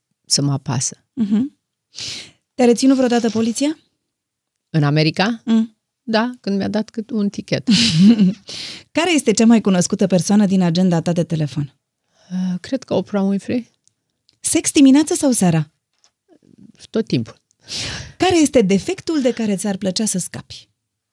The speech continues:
Speaker 1: Defectul. Sunt
Speaker 2: Mm.
Speaker 1: prea obsesivă cu anumite perfecțiuni.
Speaker 2: <laughs> Visul pe care nu l-ai îndeplinit încă?
Speaker 1: Um, visul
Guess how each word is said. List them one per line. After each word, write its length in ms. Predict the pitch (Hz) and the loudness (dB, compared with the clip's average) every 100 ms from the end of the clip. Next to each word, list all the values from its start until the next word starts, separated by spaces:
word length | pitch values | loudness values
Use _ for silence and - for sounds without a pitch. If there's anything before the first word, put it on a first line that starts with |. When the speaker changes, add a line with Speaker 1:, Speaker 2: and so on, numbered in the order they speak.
| _ _ | _ _
Speaker 1:
Defectul. 680 | 127 - - 117 - - 131 - _ | -8 -8 -10 -10 -12 -14 -14 -14 _
Sunt 160 | 208 | -4
Speaker 2:
Mm. 60 | 170 | -2
Speaker 1:
prea 200 | 175 180 | 0 0
obsesivă 720 | 170 165 - 170 - 147 117 | 0 -2 -2 -2 -2 -2 -4
cu 160 | 110 - | -8 -8
anumite 520 | 117 131 117 107 101 | -6 -4 -6 -6 -4
perfecțiuni. 680 | - 139 208 135 - 107 117 269 - - - - - | -2 0 -2 -2 0 0 0 -4 -6 -10 -18 -16 -14
Speaker 2:
<laughs> 600 | 220 - _ _ - 175 | -14 -14 _ _ 0 2
Visul 360 | 254 - 226 | 2 2 0
pe 120 | 202 185 | 0 0
care 280 | 190 180 | 2 2
nu 340 | 175 185 196 226 | 4 4 6 6
l-ai 200 | 196 160 | 4 4
îndeplinit 520 | 156 156 160 147 - | 0 -2 0 0 0
încă? 360 | - - - - _ _ - _ _ _ _ _ | -6 -10 -16 -20 _ _ -20 _ _ _ _ _
Speaker 1:
Um, 680 | 175 190 143 143 147 147 143 - | -4 0 0 0 0 -2 -6 -6
visul 460 | 180 196 - 233 | -4 -2 -2 -4